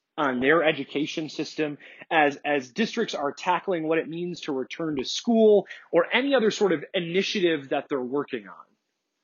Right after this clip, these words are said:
there is an importance in that educator voice in the room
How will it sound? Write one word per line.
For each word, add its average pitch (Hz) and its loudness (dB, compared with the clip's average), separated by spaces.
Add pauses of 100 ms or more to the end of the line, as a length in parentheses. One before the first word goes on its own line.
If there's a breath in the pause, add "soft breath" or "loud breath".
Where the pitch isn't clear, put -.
(440 soft breath)
there 208 6
is 185 0
an 165 0
importance 180 -4 (720)
in 147 -6
that 160 -2 (120)
educator 180 0
voice 120 -10 (640)
in 170 -2
the 165 -2
room 110 -6